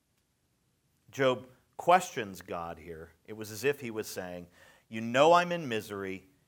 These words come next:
You know I'm bitter in soul. You know I want death to end my suffering. You know I would be exceedingly glad if I found the grave.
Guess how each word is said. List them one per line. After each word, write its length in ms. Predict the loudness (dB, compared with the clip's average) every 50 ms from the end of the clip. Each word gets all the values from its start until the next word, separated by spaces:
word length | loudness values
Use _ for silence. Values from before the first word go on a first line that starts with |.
| _ _ -10
You 140 | -8 -8
know 320 | -6 0 2 4 6 8 6
I'm 240 | 6 4 2 -2 -4
bitter 340 | -4 -2 -2 0 0 -2
in 140 | -2 -4 -6
soul. 460 | -8 -8 -8 -8 -6 -6 -8 -10 -14 -16 _ _ _ _ _ _
You 160 | -6 -4 -4
know 300 | 0 4 6 8 10 10
I 160 | 8 8 6
want 380 | 4 2 0 0 0 -2 -6 -2
death 400 | 2 2 4 4 2 0 -6 -10
to 200 | -10 -10 -10 -6
end 260 | -4 -4 -4 -4 -4
my 180 | -6 -6 -6 -6
suffering. 600 | -8 -8 -6 -4 -4 -4 -4 -8 -12 -16 -16 -18 -20 _ _ _ _ _ _ _ _ _ _ _ _
You 180 | -10 -8 -6
know 680 | -6 -6 -6 -2 2 6 10 10 12 10 10 8 4 4
I 140 | 4 4 4
would 260 | 4 2 -2 -4 -4
be 240 | -6 -8 -8 -6 -8
exceedingly 840 | -8 -8 -6 -6 -6 -6 -4 -4 -4 -4 -4 -4 -4 -4 -2 -2 -2
glad 640 | -2 -4 -6 -2 2 4 6 6 8 8 6 6 4 0
if 180 | -4 -2 2
I 140 | 2 2 2
found 680 | 0 -4 -2 0 2 2 4 2 2 2 0 -2 -8 -10 -6
the 120 | -4 -4
grave. 720 | -4 -6 -8 -6 -2 0 2 2 2 0 -2 -4 -6 -10